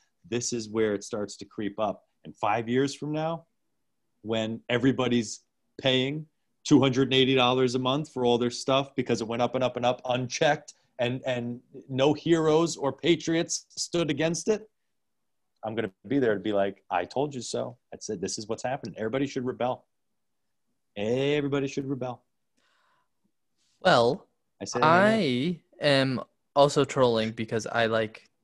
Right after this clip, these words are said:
Speaker 2: to keep my money. I'll just keep it simple.
Speaker 1: There you go. I'll say this, though. I'll throw in a little extra news myself.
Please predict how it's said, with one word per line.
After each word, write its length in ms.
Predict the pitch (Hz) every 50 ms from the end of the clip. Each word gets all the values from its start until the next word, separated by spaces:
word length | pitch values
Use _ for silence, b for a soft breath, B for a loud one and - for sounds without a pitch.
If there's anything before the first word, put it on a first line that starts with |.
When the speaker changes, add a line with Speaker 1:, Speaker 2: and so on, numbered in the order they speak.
| _ -
Speaker 2:
to 120 | - 110 104 - _ _ -
keep 200 | - 120 110 -
my 100 | 117 110
money. 380 | 110 107 101 95 98 110 - _ _ _
I'll 260 | - 113 104 101 104 -
just 240 | - 98 95 -
keep 160 | - 107 - -
it 80 | -
simple. 320 | - 104 107 - - - B B B B B B B B B
Speaker 1:
There 140 | - -
you 60 | 78 78
go. 120 | 80 76 - _ _ _ _
I'll 100 | - 117
say 180 | - - 160 143
this, 240 | - 139 143 - -
though. 280 | - 82 80 78 78 - _ _
I'll 80 | 104 101
throw 240 | - 117 113 107
in 60 | 104 104
a 40 |
little 220 | 101 104 98 98 98
extra 280 | 98 98 - - 101
news 260 | 92 95 95 95 92 92
myself. 420 | 87 85 - - 92 101 117 -